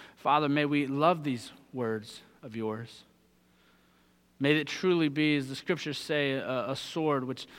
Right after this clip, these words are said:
uh, which cuts us to the core. It gives us discernment, gives us wisdom, knowing how to act in a,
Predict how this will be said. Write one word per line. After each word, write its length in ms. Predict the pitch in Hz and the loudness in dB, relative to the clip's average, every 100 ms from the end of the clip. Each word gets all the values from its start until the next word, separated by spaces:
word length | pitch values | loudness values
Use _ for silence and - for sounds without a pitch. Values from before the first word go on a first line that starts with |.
| - | -8
uh, 380 | 147 131 127 123 | 2 4 6 2
which 360 | 131 127 - - | 0 -4 -6 -12
cuts 300 | - 170 - | -4 -4 -4
us 160 | 151 - | -8 -8
to 100 | - | -10
the 120 | 123 | -10
core. 600 | - - 139 123 107 101 - _ _ - | -8 -4 -2 -2 -4 -8 -14 _ _ -14
It 80 | 143 | -4
gives 180 | 156 156 | -4 -4
us 140 | 143 | -8
discernment, 600 | 131 - - 135 127 123 | -10 -8 -2 0 0 -2
gives 140 | 147 147 | -4 -6
us 160 | 131 | -8
wisdom, 600 | 120 127 123 110 107 95 92 _ _ _ _ _ _ _ _ _ _ _ _ _ _ _ _ _ - _ - | -6 -4 -4 -6 -8 -8 -14 _ _ _ _ _ _ _ _ _ _ _ _ _ _ _ _ _ -20 _ -4
knowing 260 | 139 147 147 | 0 2 2
how 160 | 147 | 2
to 60 | 143 | 0
act 480 | 107 127 127 127 120 | -2 -2 -4 -6 -8
in 100 | |
a, 80 | 110 | -8